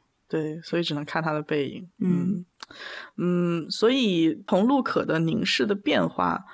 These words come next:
Speaker 1: 我们可以看到他对沈思怡的情感的发展。
Speaker 2: 嗯。
Speaker 1: 嗯，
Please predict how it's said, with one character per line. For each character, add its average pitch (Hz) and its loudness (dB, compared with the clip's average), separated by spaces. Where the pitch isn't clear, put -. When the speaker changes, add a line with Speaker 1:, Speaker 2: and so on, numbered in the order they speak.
Speaker 1:
我 147 0
们 214 2
可 359 2
以 349 4
看 - 2
到 170 2
他 175 -2
对 180 2
沈 - 0
思 - -6
怡 156 -2
的 160 0
情 - 0
感 202 2
的 - -4
发 214 2
展。 - -4
Speaker 2:
嗯。 185 0
Speaker 1:
嗯， 160 -4